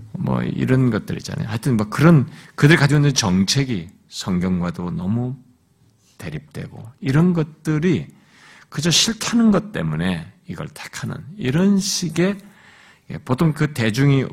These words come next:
어리석다는 말은 이제 그런 거거든요. 대중은 이런 순간에 의해서 이것이 싫어서 택하는데 여기서 파생될 문제 같은 건 고려하지 않거든요. 현재의 분노가, 아, 지금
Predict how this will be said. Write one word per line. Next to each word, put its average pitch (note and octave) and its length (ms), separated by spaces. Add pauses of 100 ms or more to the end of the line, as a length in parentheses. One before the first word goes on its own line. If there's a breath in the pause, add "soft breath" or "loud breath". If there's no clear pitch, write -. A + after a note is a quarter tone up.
(120)
어리석다는 G#2+ 600
말은 E2+ 280
이제 E2 100
그런 F#2 260
거거든요. D#2+ 680
대중은 F#2+ 600 (440 loud breath)
이런 D3+ 280
순간에 F#3 600
의해서 D#2 640
이것이 B2 340
싫어서 A#2+ 320
택하는데 A#2 800
여기서 C#3+ 420 (220 loud breath)
파생될 E3 460
문제 B2 260
같은 G2+ 220
건 G#2 160
고려하지 E2+ 480
않거든요. D#2 460
현재의 B2 440
분노가, G#2 800 (400 soft breath)
아, D#2+ 340
지금 F2 240